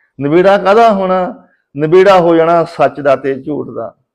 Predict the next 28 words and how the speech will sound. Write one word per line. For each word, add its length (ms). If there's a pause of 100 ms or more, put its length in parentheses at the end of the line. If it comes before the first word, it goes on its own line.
(760)
ਝੂਠ 280
ਨੂੰ 220
ਇਹਨੇ 340
ਛੱਡ 280
ਦੇਣਾ 280
ਹੈ 360
ਇਸ 240
ਸਰੀਰ 380
ਦੇ 180
ਰਹਿੰਦੇ 360
ਰਹਿੰਦੇ, 320 (1200)
ਤੇ 160
ਸੱਚ 380
ਨੂੰ 240
ਇਹਨੇ 280
ਜੱਫੀ 420
ਪਾ 240
ਲੈਣੀ 420
ਹੈ। 160 (840)
ਜੱਫੀ 400
ਪਾ 240
ਕੀ 160
ਲੈਣੀ 360
ਹੈ? 80
ਇਹ 60
ਸੱਚ 340
ਰੂਪ 300
ਹੈਗੀ, 680